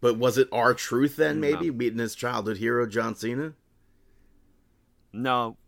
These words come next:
Speaker 2: It's a, I mean, we'll talk about it later on, but with Seth Rollins.
Speaker 1: Oh, that, then that's not even the same thing we're talking about. But
Speaker 2: Yeah, n-, yeah, it's later on.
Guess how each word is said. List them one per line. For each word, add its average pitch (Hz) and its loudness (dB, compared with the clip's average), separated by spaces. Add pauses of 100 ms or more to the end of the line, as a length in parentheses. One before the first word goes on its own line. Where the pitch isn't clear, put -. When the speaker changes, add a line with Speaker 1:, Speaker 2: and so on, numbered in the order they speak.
Speaker 2:
It's 156 -2
a, 175 4
I 175 0
mean, 180 -2
we'll 180 -6
talk 185 2
about 156 0
it 143 -4
later 135 0
on, 127 0
but 123 -4
with 127 -6
Seth 120 -6
Rollins. 107 -6 (340)
Speaker 1:
Oh, 120 -2
that, 123 -4
then 117 -4
that's 120 -6
not 123 -2
even 117 -2
the 113 -4
same 123 -6
thing 117 -6
we're 110 -4
talking 143 -8
about. 90 -12
But 110 -4
Speaker 2:
Yeah, 120 -2
n-, 120 -8 (280)
yeah, 135 0
it's - -6
later 131 0
on. 90 -4